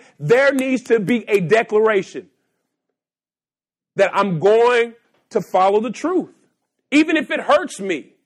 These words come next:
because I have a Savior who set a precedent for what this looks like. So it's not like you're being asked to do something that's never been walked out.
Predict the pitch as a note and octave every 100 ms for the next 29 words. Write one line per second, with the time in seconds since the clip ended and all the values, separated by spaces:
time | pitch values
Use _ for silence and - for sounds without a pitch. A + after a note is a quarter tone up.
0 | _ _ _ _ _ _ _ _ _ _
1 | _ _ _ _ _ _ _ _ _ _
2 | _ _ _ _ _ _ - E3 A#3 C4
3 | G#3+ G#3 G3+ - - A3 A#3 A#3 G3+ F#3+
4 | G3+ - - G#3+ - F#3+ - A#3 A3+ A3+
5 | G3+ D#3+ F#3 G3 F#3 E3+ D#3+ F3+ - C3+
6 | F#3 F3 G#3 A3+ G#3+ G3 F3+ F#3 E3+ G3
7 | F#3 D#3 F#3+ F3+ E3 E3 C#3+ D#3+ D#3+ C#3+
8 | C#3+ C#3 C3+ - C#3 G#2+